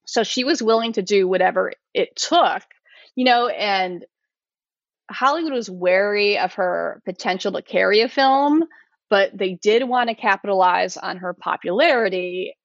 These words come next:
and that was Penny's stroke of genius. So they get to filming, and, but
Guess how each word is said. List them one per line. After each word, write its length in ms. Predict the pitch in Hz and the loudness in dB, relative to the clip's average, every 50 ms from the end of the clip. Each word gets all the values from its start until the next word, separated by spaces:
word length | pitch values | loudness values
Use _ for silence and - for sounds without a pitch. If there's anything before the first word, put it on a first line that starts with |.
| _ _ - | _ _ 0
and 600 | - 196 190 185 185 185 185 185 185 185 190 190 | 2 2 4 2 2 0 -2 -6 -8 -8 -2 2
that 200 | 202 202 - - | 2 2 2 2
was 200 | 196 190 180 - | -2 -4 -4 -6
Penny's 420 | - - 208 196 185 180 175 - | -6 -4 -4 -4 -4 -4 -6 -8
stroke 300 | - - - 196 175 165 - | -10 -4 -2 -2 -2 -2 -4
of 100 | 175 175 | -10 -8
genius. 800 | - - 175 165 - - - - - - - - - - - - _ _ _ _ _ _ _ - | -6 -4 -4 -4 -4 -6 -8 -8 -8 -8 -8 -10 -10 -10 -12 -16 _ _ _ _ _ _ _ -2
So 200 | - 262 240 220 | 0 0 2 2
they 140 | 220 220 | 2 2
get 200 | 208 190 277 294 | 2 2 0 0
to 120 | - 427 359 | 0 -2 -2
filming, 720 | - - 247 214 208 202 196 190 196 202 233 294 330 330 _ _ _ _ _ _ _ _ - | 0 0 0 2 0 0 -2 -4 -4 -4 -4 -6 -6 -6 _ _ _ _ _ _ _ _ 0
and, 300 | - 220 220 220 220 214 - | 2 2 2 0 -4 -6 -4
but 120 | 247 - | -4 -4